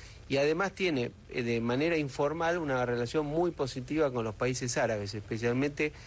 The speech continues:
con, eh, Arabia Saudita y los países, eh, del Golfo. Con Qatar es una situación distinta, pero básicamente con los países del Golfo.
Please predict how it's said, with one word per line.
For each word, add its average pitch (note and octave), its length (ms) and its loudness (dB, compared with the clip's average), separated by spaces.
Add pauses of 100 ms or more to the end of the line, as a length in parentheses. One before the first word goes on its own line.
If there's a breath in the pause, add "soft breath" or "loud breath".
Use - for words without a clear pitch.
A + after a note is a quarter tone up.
(360 loud breath)
con, B2+ 380 2
eh, A2 240 0
Arabia C3 260 4
Saudita C#3+ 440 0
y B2+ 40 2
los A2 120 -4
países, A#2 600 -2
eh, G2+ 440 -2
del G#2+ 160 -2
Golfo. F#2+ 420 -6 (1080)
Con C3 180 2
Qatar D3+ 340 2
es E3 140 -2
una C#3+ 120 2
situación A#2+ 460 -2
distinta, A2+ 460 -2
pero A2+ 240 0
básicamente C3+ 640 0
con A#2 160 -4
los G#2+ 100 -6
países A2+ 480 -4 (360 loud breath)
del G#2+ 80 -4
Golfo. A2 260 -6